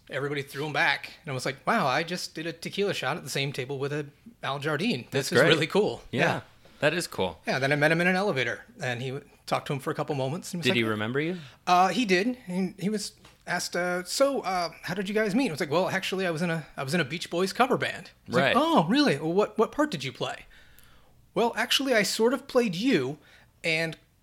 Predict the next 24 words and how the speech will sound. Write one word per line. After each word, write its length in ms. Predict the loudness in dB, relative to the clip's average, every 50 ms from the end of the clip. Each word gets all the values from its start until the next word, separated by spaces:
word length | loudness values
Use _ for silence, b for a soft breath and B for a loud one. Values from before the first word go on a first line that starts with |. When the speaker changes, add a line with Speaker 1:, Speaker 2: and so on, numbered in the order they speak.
| _ _
Speaker 1:
Carl 440 | -4 2 2 4 4 4 2 0 0
and 260 | -2 -2 -2 -2 -2
Brian. 360 | -2 0 2 4 4 4 2
I 80 | 2 0
just, 220 | -2 -4 -4 -2
I 80 | -2 -2
sang 280 | -2 -2 -2 -2 0 0
all 160 | 0 0 0
the 80 | -2 -2
high 240 | -2 -2 -2 -2 -2
parts, 560 | 0 0 2 2 2 0 -2 -6 -8 -10 -10 -12 b b b b b b b b _
and, 320 | -2 0 0 0 0 0
uh, 180 | 2 2 2 2
and 100 | 0 0
I 40 | -2
played 240 | -2 0 0 0 2
rhythm 180 | 2 2 2 0
guitar." 540 | -2 -2 0 2 2 2 0 -2 -6 -12 -14
He's 160 | -12 -14 -14
like, 100 | -16 -10 0
"Oh, 200 | 2 2 4 4
well, 180 | 4 2 2 2
then 200 | 2 0 -2 -2
you 220 | -4 -4 -6 -8